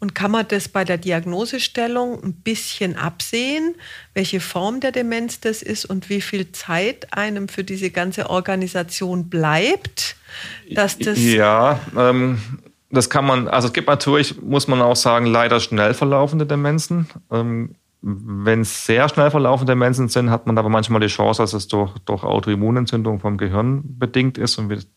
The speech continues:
Speaker 2: die eventuell sogar auch heilen können. Ähm, ansonsten den Verlauf vorherzusagen, ist nicht so einfach. Wenn Patienten jetzt kommen und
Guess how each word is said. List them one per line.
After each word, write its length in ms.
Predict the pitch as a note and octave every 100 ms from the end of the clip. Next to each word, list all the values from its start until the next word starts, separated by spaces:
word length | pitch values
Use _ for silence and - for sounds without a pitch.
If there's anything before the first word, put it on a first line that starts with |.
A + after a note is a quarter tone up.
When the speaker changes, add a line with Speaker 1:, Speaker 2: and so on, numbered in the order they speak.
| -
Speaker 2:
die 140 | G#2+
eventuell 440 | G#2 G#2 G2 G2+ -
sogar 320 | G2+ G2 F#2+
auch 200 | F2+ -
heilen 320 | F#2+ A2+ B2+
können. 340 | - C#3 C#3+ - - - - - - _ -
Ähm, 440 | G#2+ A2 A2 - _ _ - - -
ansonsten 640 | - A2 - A#2+ C#3 C#3+ B2
den 160 | B2
Verlauf 400 | A#2 A2+ A2+ C#3
vorherzusagen, 680 | C#3 C3 B2 B2+ A#2+ B2 B2
ist 220 | A#2 -
nicht 220 | A#2+ C3+ -
so 220 | B2 A#2
einfach. 600 | G#2 A#2+ C#3+ C#3+ C#3 - - - - - -
Wenn 200 | - A#2+
Patienten 540 | B2 A#2 - C3 C#3 B2+
jetzt 220 | A#2+ -
kommen 340 | A#2+ B2+ C#3+
und 320 | C3 B2 B2